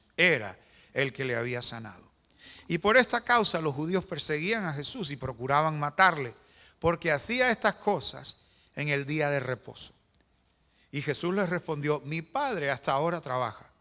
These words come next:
y yo trabajo." Por esto los judíos aún más procuraban matarle,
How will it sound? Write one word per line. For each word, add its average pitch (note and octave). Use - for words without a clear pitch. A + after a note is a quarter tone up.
y D3
yo E3
trabajo." A#2
Por D3
esto F#3
los F3+
judíos E3+
aún G3+
más E3
procuraban C#3+
matarle, C3